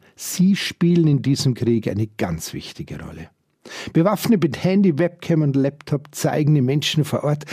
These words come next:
was in ihrer Heimat wirklich passiert. Das ist eine neue Waffe, mit der selbst ein Putin wohl nicht gerechnet hat.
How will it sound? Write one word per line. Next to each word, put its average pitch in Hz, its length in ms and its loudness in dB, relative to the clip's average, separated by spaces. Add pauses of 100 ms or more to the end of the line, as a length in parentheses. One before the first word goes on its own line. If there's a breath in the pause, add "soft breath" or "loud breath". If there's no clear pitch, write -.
(240 loud breath)
was - 180 -2
in 156 100 4
ihrer 143 240 0
Heimat 131 320 0
wirklich 151 380 -2
passiert. - 680 -6 (720 loud breath)
Das 131 200 -2
ist 147 180 -2
eine 135 200 4
neue 147 500 2
Waffe, 87 440 -4
mit 104 200 -6
der 123 120 0
selbst - 420 0
ein 117 140 2
Putin 151 600 0
wohl 120 160 2
nicht 131 400 -2
gerechnet 104 560 -4
hat. - 280 -12